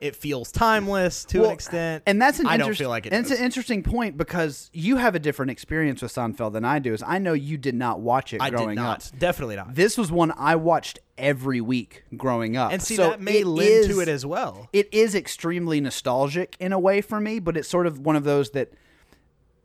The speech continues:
Speaker 2: ingrained itself in my psyche almost. Like, I will quote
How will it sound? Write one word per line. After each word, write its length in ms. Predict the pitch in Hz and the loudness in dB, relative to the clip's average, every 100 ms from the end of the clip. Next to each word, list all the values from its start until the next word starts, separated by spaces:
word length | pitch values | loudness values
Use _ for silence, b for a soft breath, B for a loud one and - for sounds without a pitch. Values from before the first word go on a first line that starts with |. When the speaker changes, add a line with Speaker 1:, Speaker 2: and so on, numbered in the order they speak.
| - | -6
Speaker 2:
ingrained 760 | 170 160 139 151 151 170 175 | -4 -2 -2 2 2 2 0
itself 540 | 160 147 - 156 135 - | -2 -2 -2 2 2 0
in 140 | 143 | -2
my 160 | 139 120 | 0 -2
psyche 560 | - 127 127 - 190 | -4 -4 -4 -6 -6
almost. 500 | 180 214 214 226 220 | -2 0 2 2 0
Like, 200 | - 139 - | -2 -2 0
I 140 | 165 | 2
will 200 | 214 214 | 4 2
quote 500 | - - 175 160 - | 0 0 4 4 0